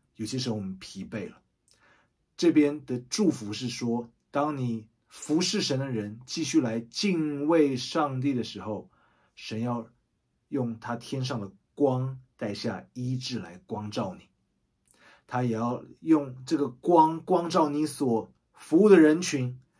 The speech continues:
你所走过的地方。你的生命又要好像栅门打开来的小牛犊，充满生命力、充满热情的跳跃着。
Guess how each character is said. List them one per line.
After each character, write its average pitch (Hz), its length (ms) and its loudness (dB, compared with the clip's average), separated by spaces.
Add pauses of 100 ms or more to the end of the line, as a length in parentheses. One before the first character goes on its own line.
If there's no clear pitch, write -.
(160)
你 120 80 -12
所 120 180 -4
走 107 300 -6
过 143 260 0
的 113 80 0
地 123 220 -4
方。 98 360 -10 (840)
你 127 100 -6
的 120 80 0
生 214 320 6
命 180 300 2 (500)
又 208 240 10
要 175 140 6
好 98 220 -2
像 131 340 -2 (200)
栅 151 240 2
门 127 360 -6 (120)
打 117 240 -2
开 170 220 0
来 139 120 0
的 143 120 2
小 131 480 0
牛 165 420 4
犊， 143 280 4 (580)
充 262 320 2
满 185 240 4
生 233 320 6
命 233 200 6
力、 208 140 6
充 185 160 2
满 151 200 2
热 170 180 8
情 107 220 -6
的 101 160 -12 (200)
跳 101 440 -6
跃 101 260 -4
着。 - 160 -20